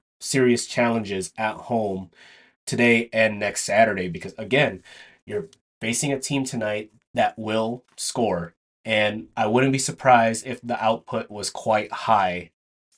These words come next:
tonight. Um, and then, of course, you got a team like Minnesota for next week, or, yeah, next week, that beat the Cats actually on their home court.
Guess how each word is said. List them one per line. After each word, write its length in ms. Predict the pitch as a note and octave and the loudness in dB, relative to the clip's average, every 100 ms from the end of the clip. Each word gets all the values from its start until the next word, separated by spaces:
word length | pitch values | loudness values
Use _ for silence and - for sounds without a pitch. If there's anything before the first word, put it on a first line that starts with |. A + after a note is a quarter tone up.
| - | -8
tonight. 440 | A2+ A2 F2 D#2+ _ _ _ _ - | -2 -2 -4 -8 _ _ _ _ -6
Um, 460 | G#2 G2+ F#2+ F#2+ - - - - - | -2 -2 -2 -6 -12 -20 -20 -16 -6
and 80 | A2 | -2
then, 80 | |
of 100 | A2 | -2
course, 280 | - C3 A2+ | 0 0 0
you 60 | A#2+ | 2
got 180 | A2+ G#2+ | 2 2
a 20 | |
team 600 | - B2+ A#2 A2 G#2+ G#2+ _ | 0 0 0 0 -6 -12 _
like 220 | A#2+ A2 A#2 | -8 -8 -6
Minnesota 540 | A2 G#2 B2 A#2+ A2 | -6 -2 0 2 0
for 160 | - G#2+ | -2 -2
next 320 | C3 E3 - | -2 -2 -4
week, 400 | A2+ G2+ - - | -6 -6 -10 -8
or, 280 | - G#2 - | -4 -2 0
yeah, 240 | D#3 D3+ G#2+ | 6 6 6
next 280 | D3 E3 | 0 0
week, 320 | A2+ G#2 - - - - _ | -4 -8 -10 -18 -20 -20 _
that 400 | A#2 A2+ G#2 - _ _ _ _ _ A#2 | 2 4 2 -2 _ _ _ _ _ -4
beat 240 | - F3 - | 0 0 0
the 80 | F#2 | -6
Cats 480 | - F#2 F2 - - | -2 -2 -4 -8 0
actually 520 | B2 B2+ - A2+ G2+ | 0 2 -2 -8 -4
on 180 | A2+ G#2 | -4 0
their 200 | B2 C#3+ | 2 2
home 240 | A2+ F#2+ | -2 -6
court. 320 | - G2 E2+ | -6 -8 -8